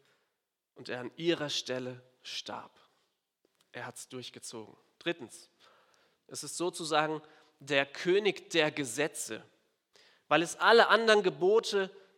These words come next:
mit einschließt. Beispiel, wenn in den zehn Geboten steht, „Ich soll nicht töten“,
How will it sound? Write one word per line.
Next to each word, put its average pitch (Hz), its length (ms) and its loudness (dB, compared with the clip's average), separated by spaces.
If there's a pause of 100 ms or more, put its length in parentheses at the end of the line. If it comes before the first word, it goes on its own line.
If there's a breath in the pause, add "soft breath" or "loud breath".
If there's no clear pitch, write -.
(560)
mit - 220 -6
einschließt. 127 800 -8 (600)
Beispiel, 139 520 -2 (1600 soft breath)
wenn 143 180 0
in 147 100 0
den 147 100 -2
zehn 165 200 -2
Geboten 156 320 -4
steht, 147 300 -4
„Ich 135 100 -10
soll 139 160 -2
nicht 135 200 -8
töten“, 156 360 -10